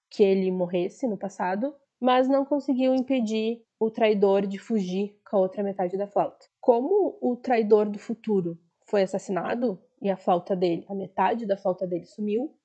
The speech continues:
o rei só ficou com a outra metade. E só com a metade da flauta, ele não consegue atravessar a faixa de tempo entre os dois universos. Então, ele precisou ficar nesse entremundos até chegar o momento exato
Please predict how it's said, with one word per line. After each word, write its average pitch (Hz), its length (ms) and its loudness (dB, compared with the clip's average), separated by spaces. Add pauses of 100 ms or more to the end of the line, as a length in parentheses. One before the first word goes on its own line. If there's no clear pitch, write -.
(140)
o 269 80 4
rei 262 220 6
só 285 140 -2
ficou 277 280 -2
com 294 200 -2
a 226 40 0
outra 196 240 -6
metade. 180 520 -8 (100)
E 214 100 -6
só 196 220 -6
com 214 180 -8
a 190 40 -4
metade 190 320 -4
da 208 100 -4
flauta, 208 540 -2
ele 226 160 2
não 226 120 -4
consegue 226 440 -6
atravessar 226 680 -6 (240)
a 220 140 -4
faixa 220 280 -2
de 208 100 -8
tempo 208 360 0 (180)
entre 220 440 -2
os 196 160 -4
dois 185 220 -2
universos. 180 500 -6 (160)
Então, 202 520 -2
ele 214 200 -4
precisou 233 800 -2 (300)
ficar 240 600 -2
nesse 226 420 0
entremundos 220 840 -2 (100)
até 226 500 0
chegar 247 380 0
o 240 40 -2
momento 233 340 -4
exato 214 580 -2